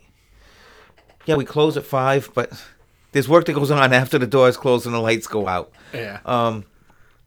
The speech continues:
Speaker 1: but, uh, so you only have so much time. Pick and choose. Maybe, you know what? Yes, you are capable of cleaning the toilets and do that.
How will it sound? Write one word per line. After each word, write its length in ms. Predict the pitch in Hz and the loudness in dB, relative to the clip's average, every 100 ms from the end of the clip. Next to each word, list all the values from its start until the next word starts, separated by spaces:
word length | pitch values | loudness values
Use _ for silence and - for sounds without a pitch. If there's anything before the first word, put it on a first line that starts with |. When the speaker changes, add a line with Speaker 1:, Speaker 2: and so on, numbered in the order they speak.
| - - - | -20 -20 -16
Speaker 1:
but, 360 | 143 147 135 - | -2 0 0 -2
uh, 280 | 127 127 113 - _ | -4 -4 -6 -12 _
so 160 | - 160 | -8 -2
you 140 | 165 | 0
only 160 | 208 247 | 0 0
have 240 | 170 160 | 0 0
so 160 | - 151 | -2 -4
much 260 | 139 131 - | -4 -4 -8
time. 400 | 131 120 92 80 _ _ _ _ _ _ _ - | -8 -6 -8 -12 _ _ _ _ _ _ _ -18
Pick 200 | - 196 | -10 -8
and 140 | 190 180 | -8 -10
choose. 580 | - 143 107 110 - - _ _ _ _ _ - | -8 -8 -8 -12 -20 -20 _ _ _ _ _ -14
Maybe, 420 | 135 139 160 214 | -8 -4 -4 -6
you 140 | 202 | -6
know 140 | 170 165 | -6 -8
what? 380 | 160 165 - _ _ _ _ - | -8 -10 -10 _ _ _ _ -8
Yes, 460 | 147 160 120 - | -2 -2 -2 -8
you 160 | 131 139 | -6 -4
are 60 | 139 | -6
capable 540 | - 143 139 127 127 | -4 -6 -6 -8 -6
of 200 | 113 - | -8 -12
cleaning 320 | - 135 123 | -10 -8 -6
the 80 | 120 | -8
toilets 420 | 107 120 117 113 | -8 -6 -6 -6
and 80 | 120 | -10
do 60 | 117 | -10
that. 180 | 127 | -10